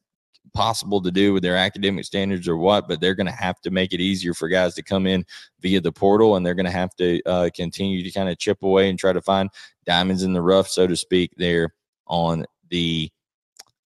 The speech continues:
on the, uh, not only in the transfer portal, but out of the high school ranks that they can develop and hopefully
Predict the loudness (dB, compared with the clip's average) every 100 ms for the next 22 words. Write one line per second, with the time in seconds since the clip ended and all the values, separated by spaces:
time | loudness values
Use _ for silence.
0 | 2 4 6 4 2 2 4 4 0 -4
1 | _ -2 0 0 0 -2 0 0 0 -2
2 | 2 2 4 2 0 0 -2 -2 -2 -2
3 | -2 -2 0 0 -2 -6 -6 -4 -2 -2
4 | 2 2 2 0 -2 -2 -2 0 0